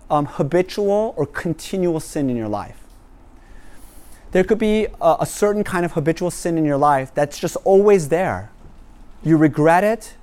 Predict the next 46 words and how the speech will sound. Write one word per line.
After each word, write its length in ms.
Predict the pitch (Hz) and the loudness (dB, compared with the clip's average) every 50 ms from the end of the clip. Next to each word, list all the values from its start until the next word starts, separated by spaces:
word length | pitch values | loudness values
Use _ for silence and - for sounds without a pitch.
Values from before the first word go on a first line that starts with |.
| - - | -8 -6
you're 80 | 151 135 | -6 -6
fighting 540 | - - - 175 160 185 190 196 202 208 | -4 -2 0 0 2 2 0 0 0 0
it, 320 | 208 214 220 220 - - - - - - - - - - - | 0 -2 -4 -6 -8 -16 -20 -20 -20 -20 -20 -20 -20 -12 -4
but 100 | - 165 | -2 -2
it's 140 | 165 160 - | -2 -2 -4
just 160 | 180 170 - | -6 -8 -8
constantly, 840 | - - 180 175 180 185 185 - 196 185 180 180 180 180 180 185 185 - - - - - - - - - - - - - - | -8 -4 -2 0 0 0 -2 -4 -4 -2 -2 0 0 -2 -2 -4 -8 -12 -20 -20 -20 -20 -20 -20 -20 -20 -20 -20 -12 -4 0
uh, 100 | 139 135 | 0 0
present 420 | - - - 180 180 175 165 156 | 0 0 0 0 0 0 0 0
in 100 | 151 147 | 0 0
your 120 | 143 139 | 0 0
life. 440 | 139 151 160 151 123 120 - - - - - - - - - - - - | 2 2 2 2 0 -2 -8 -12 -20 -20 -20 -20 -20 -20 -20 -20 -10 -4
You 100 | 143 139 | 0 0
know, 160 | 139 139 139 | 2 2 2
you, 480 | 143 135 139 143 143 143 143 147 147 - - - - - - - - - - - - | 2 2 2 4 4 4 2 0 -2 -6 -14 -20 -20 -20 -20 -20 -20 -20 -18 -6 -2
let's 180 | - 151 - | -2 -2 0
say 100 | - 160 | 0 0
your 80 | 151 151 | 0 0
sin 320 | - - - 160 151 147 | 0 -2 -2 0 0 2
is, 200 | 147 139 127 - | 0 0 0 -2
um, 440 | 131 117 113 113 113 113 127 156 - - - - - - - - - - - - - | -2 -2 -2 -2 -4 -6 -8 -12 -16 -20 -20 -20 -20 -20 -20 -20 -20 -20 -20 -14 -6
you, 300 | 143 139 143 135 135 - | 0 2 2 2 2 0
you, 220 | - 131 131 131 127 | -2 0 0 0 0
you 160 | 131 131 131 | 0 -2 0
become 260 | 135 139 - 151 147 - - - | 0 0 -2 -2 -4 -6 -6 -6
ang-, 260 | 160 170 170 160 - | -2 -2 -2 -2 -2
you 140 | 147 143 143 | -2 0 0
become 240 | 147 135 143 135 139 - | 0 0 -2 -4 -6 -2
angry 340 | 160 160 165 165 156 160 151 | -2 0 0 2 2 0 0
in 60 | 139 | 0
a 40 | 127 | 0
very 160 | 135 135 135 | 0 0 -2
self-serving 680 | - - 156 143 139 - - 143 139 131 135 127 127 | -2 -2 -4 -4 -4 -4 -6 -6 -4 -4 -4 -4 -2
way, 340 | 123 127 127 123 117 110 110 - - - - - - - - | 0 0 0 0 -2 -4 -8 -10 -18 -20 -18 -18 -16 -12 -6
an 80 | 135 123 | -4 -2
extreme 480 | 127 - - - - 165 160 151 143 135 | -2 -4 -6 -8 -4 -2 0 0 2 2
way, 360 | 139 143 135 120 107 107 - - - - - - - - | 2 2 2 0 -2 -4 -8 -14 -20 -20 -20 -18 -10 -4
and 120 | 135 135 | -2 0
you're 100 | 135 139 | 2 2
really 280 | 135 160 175 175 175 170 | 4 4 4 4 2 0
trying 300 | - - - 156 156 151 | -2 -6 -8 -6 -6 -4
to 80 | 156 | -2
work 260 | 135 139 135 131 131 | 0 0 0 0 0
on 100 | 131 123 | -4 -4
your 100 | 120 117 | -4 -6
temper, 540 | - - - 151 156 - - 104 92 101 - | -6 -8 -8 -10 -8 -8 -6 -8 -8 -8 -10